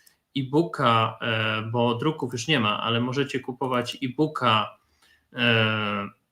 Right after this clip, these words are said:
<clears throat> w naszym sklepie e-booka, tutaj w prawym górnym rogu macie Historia Polski bez mitów, e, e-book, bo to, bo to jest zupełnie coś innego niż to, co ja teraz piszę.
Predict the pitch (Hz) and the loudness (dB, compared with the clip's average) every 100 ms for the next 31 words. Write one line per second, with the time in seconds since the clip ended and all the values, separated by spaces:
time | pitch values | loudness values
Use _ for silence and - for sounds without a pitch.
0 | _ - 190 165 139 127 151 156 135 120 | _ 4 6 6 4 6 6 6 0 -4
1 | - 139 127 131 113 110 - 120 135 135 | 0 0 0 2 4 4 0 0 0 0
2 | 131 113 110 110 113 117 110 - 139 127 | 4 6 6 4 -2 -2 -2 2 2 4
3 | 120 120 123 120 113 127 117 113 113 113 | 0 0 0 0 2 2 2 0 0 0
4 | - 113 120 - 127 113 117 117 - 117 | -4 -4 -6 -6 -2 0 -2 -6 -6 -6
5 | 113 - 127 120 110 - 120 120 - 185 | -6 -4 -6 -6 -12 -12 -8 -8 -2 -2
6 | 175 175 175 - _ - - - _ 170 | 2 0 -2 -12 _ -20 -20 -20 _ 4
7 | 175 175 - 175 175 202 175 208 196 226 | 4 2 0 2 6 6 6 2 4 4
8 | 226 214 202 202 185 175 165 185 180 165 | 6 6 4 2 0 2 4 4 4 2
9 | 156 151 - - 151 147 - 131 131 117 | 0 -4 -6 0 2 2 -2 0 0 0
10 | 117 110 - - 110 - | 2 0 0 -2 -2 -2